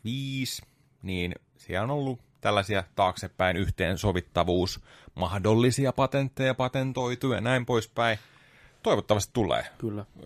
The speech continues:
Speaker 1: Olihan sitä nyt jengillä porua, että Pleikkari kolmosen pelit ei toiminut nelosella.
Speaker 2: Mm.
Speaker 1: Mutta tota
Speaker 2: Niin, ne, jotka sitä haluaa,
Speaker 1: Niin,
Speaker 2: ne,
Speaker 1: niin.
Speaker 2: se on hyvä lisä.
Speaker 1: Boksi on
Speaker 2: Itse
Speaker 1: tehnyt
Speaker 2: mä
Speaker 1: sen
Speaker 2: en saa
Speaker 1: hyvin
Speaker 2: niin, niin.
Speaker 1: jälkeenpäin.
Speaker 2: Joo.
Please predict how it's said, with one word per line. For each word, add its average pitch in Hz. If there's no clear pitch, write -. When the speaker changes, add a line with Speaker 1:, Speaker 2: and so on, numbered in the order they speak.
Speaker 1:
Olihan 123
sitä 135
nyt 123
jengillä 110
porua, 92
että -
Pleikkari 92
kolmosen 85
pelit 76
ei 76
toiminut 82
nelosella. 87
Speaker 2:
Mm. 120
Speaker 1:
Mutta 113
tota 101
Speaker 2:
Niin, 135
ne, 147
jotka 117
sitä 156
haluaa, 139
Speaker 1:
Niin, 160
Speaker 2:
ne, 123
Speaker 1:
niin. 107
Speaker 2:
se 123
on 139
hyvä 139
lisä. 113
Speaker 1:
Boksi 104
on 127
Speaker 2:
Itse 120
Speaker 1:
tehnyt 113
Speaker 2:
mä 113
Speaker 1:
sen 107
Speaker 2:
en 107
saa 95
Speaker 1:
hyvin 90
Speaker 2:
niin, 120
niin. 104
Speaker 1:
jälkeenpäin. 90
Speaker 2:
Joo. 117